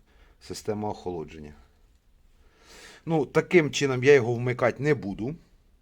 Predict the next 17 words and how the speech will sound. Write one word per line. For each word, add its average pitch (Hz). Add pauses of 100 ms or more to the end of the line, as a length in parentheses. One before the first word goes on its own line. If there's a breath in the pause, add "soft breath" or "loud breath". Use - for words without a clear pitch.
(760 soft breath)
Я 127
не 120
знаю, 90
що -
воно, 92
як 113
воно 117
там. 104
Я 113
його 92
закрию, 123
потім 95
я 87
його 82
включу. 67 (1400 loud breath)
Так, - (340 loud breath)
це, 135